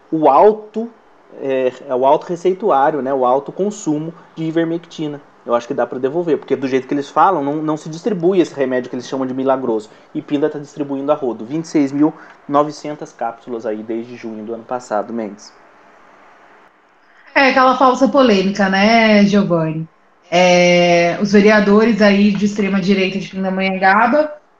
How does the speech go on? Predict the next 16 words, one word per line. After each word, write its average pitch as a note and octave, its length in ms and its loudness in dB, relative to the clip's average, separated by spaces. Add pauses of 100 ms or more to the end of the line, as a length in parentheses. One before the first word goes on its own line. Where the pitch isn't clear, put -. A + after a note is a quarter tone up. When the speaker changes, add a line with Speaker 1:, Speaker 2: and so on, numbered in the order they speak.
(140)
Speaker 2:
é, F#3+ 540 4
semeando, A#3 1500 4
é, F3+ 480 0
essas F#3 220 -4
notícias F#3 540 -6
falsas, G#3 520 2
essas G3+ 240 -2
notícias G3+ 400 -2
mentirosas A#3 720 4
da A3 100 2
população, G3+ 720 -2 (520)
é, G#3+ 400 6
que G#3+ 200 -4
cobra B3 360 4
por B3 160 0
ivermectina A#3 1080 2